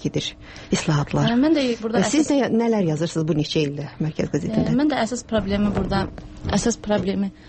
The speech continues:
Speaker 2: e, bu mənzil istismar sahələrində görürəm. E,
Speaker 1: Hı hı.
Speaker 2: çünki söz gedən qurumlar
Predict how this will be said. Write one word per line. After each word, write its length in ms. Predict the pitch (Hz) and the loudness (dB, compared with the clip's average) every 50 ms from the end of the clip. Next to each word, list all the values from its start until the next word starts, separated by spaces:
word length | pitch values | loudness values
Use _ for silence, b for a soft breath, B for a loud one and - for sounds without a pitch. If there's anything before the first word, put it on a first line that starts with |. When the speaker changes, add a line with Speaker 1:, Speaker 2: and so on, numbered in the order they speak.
| B B B B B | B B B B B
Speaker 2:
e, 200 | 190 202 196 196 185 | -2 0 2 2 2
bu 100 | 214 214 | 2 2
mənzil 300 | 214 208 208 185 202 208 | 2 2 2 0 -2 -4
istismar 360 | 196 - - - 196 190 190 185 | -6 -6 -8 -6 -4 -4 -4 -2
sahələrində 640 | - 175 175 170 170 170 170 165 165 170 170 170 | -2 -2 0 0 -2 -2 -2 -2 -2 -2 -2 -2
görürəm. 460 | 165 175 165 165 165 175 185 214 254 262 | -2 0 0 0 0 0 0 0 -2 -4
E, 800 | - - - - - - - - - - - - - - - 190 | -6 -12 -20 -20 -20 -20 -20 -20 -20 -20 -18 -18 -10 -2 2 2
Speaker 1:
Hı 0 | |
hı. 140 | 185 196 208 | 4 2 2
Speaker 2:
çünki 340 | - - 285 269 262 277 247 | 2 0 0 2 0 -2 -2
söz 240 | - 233 220 208 | -2 -2 -2 0
gedən 280 | 190 220 202 233 240 233 | 0 -2 0 0 0 -2
qurumlar 460 | 196 202 196 208 202 208 226 254 277 | -2 -2 -2 -2 0 0 -2 -2 -4